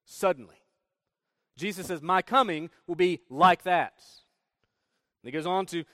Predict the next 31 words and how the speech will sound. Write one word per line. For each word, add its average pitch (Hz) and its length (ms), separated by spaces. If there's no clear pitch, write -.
to 180 60
illustrate 180 460
that. 127 80
He 147 80
says, 170 200
"There 156 80
will 139 80
be 147 60
two 156 200
men 170 160
in 185 40
the 185 60
field. 180 380
One 131 200
will 156 80
be 170 80
taken, 180 440
one 123 100
left. 147 400
Two 147 140
women 170 320
will 139 80
be 143 60
grinding 156 320
at 185 100
the 185 60
mill, 185 260
one 139 200
taken 165 420
and 143 360
one 139 440